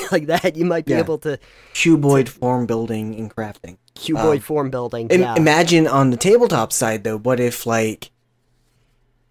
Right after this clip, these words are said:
Speaker 2: D and D twenty years
Speaker 1: Yep.
Speaker 2: ago, thirty years ago had patented the leveling system?
Speaker 1: It, we, we would practically be looking at a dead R P G genre in,
Speaker 2: We'd,
Speaker 1: entirely.
Speaker 2: we'd have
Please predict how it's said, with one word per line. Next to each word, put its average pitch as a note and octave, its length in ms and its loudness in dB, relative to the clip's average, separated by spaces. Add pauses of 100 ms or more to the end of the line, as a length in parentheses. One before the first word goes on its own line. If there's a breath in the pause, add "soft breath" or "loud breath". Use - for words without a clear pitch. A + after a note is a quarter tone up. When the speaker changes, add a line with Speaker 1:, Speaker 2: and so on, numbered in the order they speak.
(140)
Speaker 2:
D D3+ 200 4
and C#3 100 6
D D3+ 280 2 (160)
twenty B2+ 260 0
years A2+ 180 0
Speaker 1:
Yep. A2+ 60 -6
Speaker 2:
ago, G2 300 -6
thirty C3+ 200 4
years C3+ 220 2
ago A2 160 -2
had G2 240 -12
patented A#2 600 -2 (120)
the A#2 120 0
leveling A2 560 -2
system? - 540 -8 (640)
Speaker 1:
It, D#3 200 0 (240)
we, D3 460 -4
we D3+ 260 -2
would C#3+ 220 -6
practically D#3 580 -6
be D#3 160 -6
looking C3+ 440 -4
at C3 200 -6
a C3 60 -4
dead A2+ 420 -8
R A2 160 -8
P C3+ 180 -10
G C#3 460 -10 (220)
genre C#3+ 420 -8 (400)
in, A#2+ 300 -10
Speaker 2:
We'd, C#3+ 300 2
Speaker 1:
entirely. D3+ 280 -4
Speaker 2:
we'd D3 160 -2
have D3 320 -2